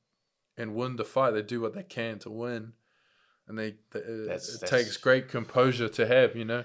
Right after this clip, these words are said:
Speaker 2: That's crazy, you
Speaker 1: So,
Speaker 2: know?
Speaker 1: like, for me, when I fight, I try to make sure that I'm composed at all times. Like, I might be getting lit up in the first round. I just try to make sure that I'm always in it, you know, like, I don't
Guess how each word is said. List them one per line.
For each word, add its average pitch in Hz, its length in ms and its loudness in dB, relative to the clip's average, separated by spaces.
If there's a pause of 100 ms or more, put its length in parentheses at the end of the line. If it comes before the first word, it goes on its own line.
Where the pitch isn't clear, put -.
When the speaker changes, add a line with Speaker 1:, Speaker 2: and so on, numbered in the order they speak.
(120)
Speaker 2:
That's 110 260 -2
crazy, 107 600 -2
you 90 180 -8
Speaker 1:
So, - 20 4
Speaker 2:
know? 123 200 8
Speaker 1:
like, 113 200 6
for 120 160 -4
me, 135 360 0
when 107 200 -4
I 143 120 2
fight, 113 400 -4 (500)
I 120 120 0
try 127 280 4
to 113 80 -2
make 113 260 -8
sure 107 260 -6
that 101 120 -10
I'm 95 140 -16
composed 101 640 -8
at 98 80 -12
all 101 160 -8
times. - 420 -18
Like, 107 180 -20 (220)
I 117 40 -12
might 104 200 -8
be 104 80 -10
getting 101 200 -12
lit 107 260 -4
up 110 180 0
in 107 60 -16
the 101 80 -16
first 107 400 -8
round. 107 400 -6 (540)
I 107 100 -8
just 101 220 -14
try 104 160 -6
to 98 100 -12
make 101 240 -16
sure 95 320 -10
that 85 120 -12
I'm 90 200 -14
always 104 340 -14
in 104 140 -10
it, 101 160 -14
you 113 120 -18
know, 104 240 -14
like, 90 200 -14
I 185 60 -6
don't 196 240 -12